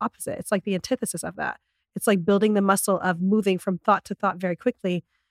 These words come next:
And so I notice when I give my daughter her phone, she has anxiety. When I take it away from her, she's calm.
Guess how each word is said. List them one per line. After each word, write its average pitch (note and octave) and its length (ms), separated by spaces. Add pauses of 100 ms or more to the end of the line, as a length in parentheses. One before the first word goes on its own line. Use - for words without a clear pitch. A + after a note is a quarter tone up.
(340)
And G#3 120
so A3 180
I G#3 100
notice G#3 480
when F#3 100
I F3+ 60
give F3+ 160
my F3+ 140
daughter F3+ 240
her F3 160
phone, F#3+ 360
she G3+ 400
has E3+ 360
anxiety. F3 640 (440)
When G3 100
I - 20
take A3 180
it G#3 80
away F#3 160
from G#3+ 140
her, A3 80
she's - 160
calm. - 320